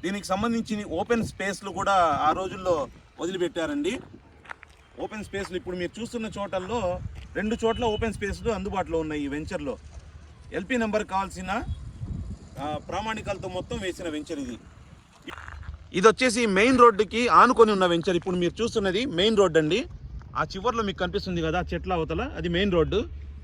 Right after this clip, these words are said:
మెయిన్ రోడ్డు దిగి వెంచర్లోకి వచ్చేసేయచ్చు. మిగతాది ఇప్పుడు మీరు చూస్తున్నది మొత్తం, ఆ, వెంచర్కి సంబంధించిన ప్లాట్స్ అండి. ఇవి మొత్తం వచ్చేసి,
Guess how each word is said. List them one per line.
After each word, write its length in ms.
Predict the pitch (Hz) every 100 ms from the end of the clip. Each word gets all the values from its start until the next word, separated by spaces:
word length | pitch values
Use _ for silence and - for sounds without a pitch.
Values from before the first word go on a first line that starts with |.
| - 139
మెయిన్ 220 | 208 240
రోడ్డు 180 | 233 214
దిగి 220 | 226 240
వెంచర్లోకి 440 | 214 208 214 190
వచ్చేసేయచ్చు. 680 | 175 175 156 156 143 139 - - - - - - - - - - - - - - - - - - - - - - -
మిగతాది 340 | 190 247 220
ఇప్పుడు 200 | 196 202
మీరు 220 | 196 170
చూస్తున్నది 320 | 226 214 208 185
మొత్తం, 420 | 190 233 247 185 - - 147
ఆ, 140 | 151
వెంచర్కి 360 | 156 185 226 185
సంబంధించిన 380 | 190 185 190 208
ప్లాట్స్ 400 | - 185 214 185
అండి. 200 | 165 208
ఇవి 180 | 175
మొత్తం 300 | 170 165 214
వచ్చేసి, 500 | 185 190 165 214 180